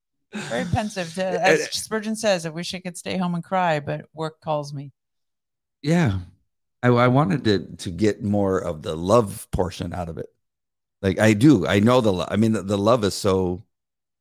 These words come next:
Speaker 2: heavy. His love for us is so heavy on my heart
Speaker 1: Yes.
Speaker 2: for what we is described here. I mean, you watch The Passion of the Christ,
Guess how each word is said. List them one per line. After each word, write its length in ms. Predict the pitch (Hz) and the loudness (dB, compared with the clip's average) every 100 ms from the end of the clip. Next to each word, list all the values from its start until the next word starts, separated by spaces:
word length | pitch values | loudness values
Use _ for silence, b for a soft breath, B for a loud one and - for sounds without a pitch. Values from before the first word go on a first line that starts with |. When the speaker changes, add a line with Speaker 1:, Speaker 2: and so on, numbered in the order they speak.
| _ _ _ _ | _ _ _ _
Speaker 2:
heavy. 560 | - - 135 98 - _ _ _ _ _ _ _ _ _ _ _ _ _ _ 120 | -8 -2 -2 -2 -10 _ _ _ _ _ _ _ _ _ _ _ _ _ _ 0
His 220 | 143 120 | 2 2
love 160 | 98 - | 0 2
for 120 | 104 | 2
us 280 | 127 - - | 2 -2 -10
is 100 | 95 - | -10 -4
so 160 | 95 | -4
heavy 280 | 90 98 101 | -4 -2 -2
on 160 | 87 90 | -4 -4
my 340 | 92 85 90 _ _ _ _ _ _ | -4 -4 -6 _ _ _ _ _ _
heart 380 | 123 147 - - _ _ 147 | -8 -8 -10 -20 _ _ _
Speaker 1:
Yes. 500 | 135 123 - - _ | -16 -16 -18 -20 _
Speaker 2:
for 240 | 104 98 90 | 0 2 2
what 260 | 90 90 - | -2 -4 -4
we 240 | 87 82 | -6 -4
is 240 | - 82 | -6 -8
described 460 | - - - 98 104 | -8 -10 -4 -4 -4
here. 140 | 87 - B | -6 -8 B
I 60 | 107 | 0
mean, 120 | 110 | 2
you 80 | 131 | 4
watch 220 | 110 - | 4 2
The 80 | 107 | -4
Passion 420 | - 101 92 - | -2 -2 0 -4
of 60 | 87 | -6
the 60 | 87 | -6
Christ, 460 | 101 104 - _ | -6 -8 -12 _